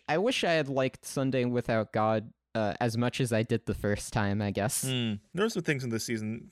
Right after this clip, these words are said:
Speaker 2: specifically, uh, the Eccentric Family and Gatchaman Crowds, that I really wanna check out because of, um,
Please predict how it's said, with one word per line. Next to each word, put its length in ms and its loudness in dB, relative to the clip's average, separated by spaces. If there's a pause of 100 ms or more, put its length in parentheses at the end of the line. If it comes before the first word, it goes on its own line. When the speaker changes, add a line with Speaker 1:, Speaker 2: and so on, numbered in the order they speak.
Speaker 2:
specifically, 800 0
uh, 200 4
the 160 4
Eccentric 420 -4
Family 300 -2
and 80 -6
Gatchaman 360 -4
Crowds, 360 0
that 100 -4
I 60 2
really 240 4
wanna 240 -2
check 280 -4
out 280 0
because 420 -4
of, 240 -2
um, 400 -8